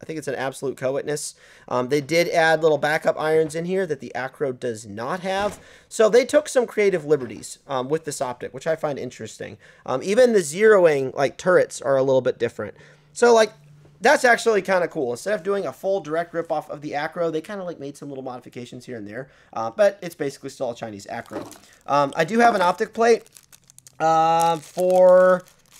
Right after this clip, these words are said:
it says this is an adapter, so this will go into a R M R, uh, cut, so, like, on an M O S or something, and then I can drop this optic on there.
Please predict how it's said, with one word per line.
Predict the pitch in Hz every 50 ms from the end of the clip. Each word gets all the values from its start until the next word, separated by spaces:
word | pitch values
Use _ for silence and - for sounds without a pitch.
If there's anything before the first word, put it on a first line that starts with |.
| - _ _ _ _ _ -
it | 180 190 -
says | - - 196 202 208 208 202
this | 202 190 190
is | 202 170
an | 190 175
adapter, | 160 151 139 147 165 180 - - 247 262
so | 233 - - 156 147 139 143 139 - -
this | 151 143 147 139 - -
will | 160 151
go | 147 156 151 151
into | - 139 147 147 - 151 135
a | 120 135 131
R | - - 139 147 151 147
M | 147 143
R, | 143 143 139 139 139 139 143 -
uh, | - 120 117
cut, | - - - - 240 - - -
so, | - - 147
like, | 123 127 123 -
on | 123 127 120
an | 120 120 113 -
M | - 143 143
O | 135 139
S | 139 147 147 143 - -
or | 123 117 113 110
something, | - 135 131 120 - 135 135 135 131 - - - - - _ -
and | - 131 127
then | 131 131 131
I | 127 131
can | 127 - 135
drop | 120 120 127 123 123 -
this | - 120 -
optic | 120 113 - - 117 -
on | 117 110 110 107
there. | 101 90 87 101